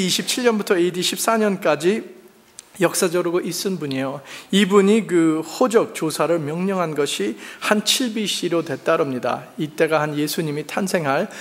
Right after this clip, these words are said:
그날이라릅니다. 이것이 역사적으로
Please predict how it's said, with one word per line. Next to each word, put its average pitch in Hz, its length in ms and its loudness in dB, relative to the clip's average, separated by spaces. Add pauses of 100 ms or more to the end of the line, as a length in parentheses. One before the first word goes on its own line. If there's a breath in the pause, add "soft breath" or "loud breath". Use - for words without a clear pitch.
(180 loud breath)
그날이라릅니다. 139 1000 0 (320 loud breath)
이것이 180 380 4
역사적으로 175 1000 0